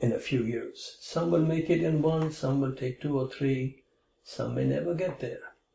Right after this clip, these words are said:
Today we will look at some of the leading candidates in both series and who has a realistic chance of reaching the pinnacle of motor racing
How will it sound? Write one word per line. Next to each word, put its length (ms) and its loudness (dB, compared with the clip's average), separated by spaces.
Today 300 12
we 160 4
will 100 8
look 260 8
at 140 4
some 220 8
of 180 10
the 80 4
leading 380 4
candidates 720 2
in 120 -4
both 220 6
series 720 2
and 200 -2
who 200 4
has 260 0
a 120 0
realistic 560 0
chance 400 0
of 180 -2
reaching 400 0
the 320 -4
pinnacle 580 2
of 140 -8
motor 280 -2
racing 600 2